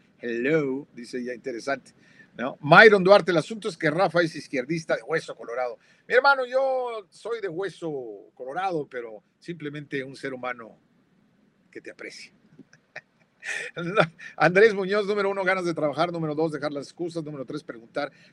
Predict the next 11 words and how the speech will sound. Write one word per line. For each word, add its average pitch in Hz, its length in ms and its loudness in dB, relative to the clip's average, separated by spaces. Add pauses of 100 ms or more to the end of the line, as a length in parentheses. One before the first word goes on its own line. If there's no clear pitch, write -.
"¿Qué 185 120 -2
puedes 185 320 -4
hacer 165 280 -8
tú 180 180 -6
por 151 200 -4
el 139 120 -4
país?", 180 440 -8
dice 151 220 -12
Andrés. 151 380 -10 (240)
Exacto, 165 680 -4
¿no? 175 240 -8